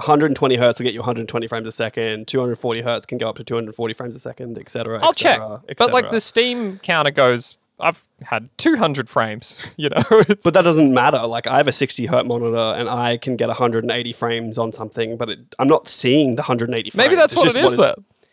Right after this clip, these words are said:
Speaker 1: it's just what it's producing. So I have a feeling that your monitors are not a hundred, uh, above sixty hertz.
Speaker 2: Oh, wait, no. Isn't, um, Returnal one twenty now? 'Cause I've got a hundred and twenty hertz T V.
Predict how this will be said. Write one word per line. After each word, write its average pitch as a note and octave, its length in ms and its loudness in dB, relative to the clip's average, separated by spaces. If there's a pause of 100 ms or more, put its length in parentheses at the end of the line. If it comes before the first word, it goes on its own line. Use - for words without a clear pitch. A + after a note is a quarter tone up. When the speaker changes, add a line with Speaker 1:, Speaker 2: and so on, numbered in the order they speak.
(160)
Speaker 1:
it's D3 160 4
just E3 120 4
what D#3+ 120 6
it's B2 100 0
producing. C3 560 0
So C#3 140 2
I D3+ 100 8
have E3+ 140 6
a D#3 80 2
feeling C3+ 380 0
that B2 140 -4
your B2+ 200 2
monitors B2 420 -2
are A2 80 -2
not B2+ 380 2
a A#2+ 60 -4
hundred, B2 500 -4
uh, B2 180 -2
above A#2 240 0
sixty - 300 -10
hertz. A2+ 320 -2
Speaker 2:
Oh, B3 180 6
wait, B3+ 160 4
no. A#3+ 140 2
Isn't, B3 440 -4
um, G#3 480 0
Returnal F#3+ 840 0
one G3 260 -2
twenty F#3+ 400 -2
now? F#3 420 0
'Cause F#3+ 140 -8
I've G#3+ 100 4
got A#3 140 4
a F#3+ 240 6
hundred D3+ 260 -4
and C3+ 100 -10
twenty B2 440 -4 (300)
hertz B2 260 0
T A#2+ 240 -8
V. B2 500 -4